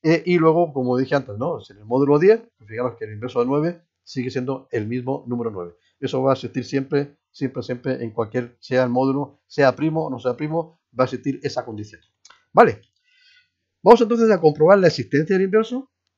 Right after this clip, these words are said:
básicamente haciendo un ataque por fuerza bruta. Luego veremos que hay formas bastante más elegantes y muchísimo más eficientes para poder calcularlo. Y luego vamos a comprobar la, la no existencia de inversos.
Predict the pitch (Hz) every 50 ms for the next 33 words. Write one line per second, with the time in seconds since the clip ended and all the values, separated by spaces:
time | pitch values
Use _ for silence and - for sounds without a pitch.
0 | _ _ 131 117 113 113 135 139 139 135 131 143 - 135 117 147 143 143 143 127
1 | 117 - 139 131 135 - 113 107 - - 107 - 123 127 151 190 - 240 254 277
2 | - _ _ _ _ _ _ _ _ _ _ _ _ _ _ - 185 143 139 139
3 | 123 123 120 117 127 120 113 120 127 127 120 - - 120 110 104 131 123 117 104
4 | 101 98 98 - 117 110 107 117 110 113 - 113 104 117 127 127 123 113 - -
5 | 107 107 104 98 - - 135 - 117 104 107 120 - 120 104 104 95 - 156 151
6 | 147 107 92 - _ _ _ _ _ _ _ 104 98 92 87 - 107 104 104 107
7 | 107 135 147 - 190 185 185 196 202 208 208 - _ _ _ _ _ 165 160 160
8 | 170 165 170 170 160 156 151 - 151 131 135 127 - 151 160 156 143 131 127 120
9 | - - 117 113 113 117 117 139 185 - - 151 143 160 156 - 139 120 104 95
10 | 87 80 - - _ _ _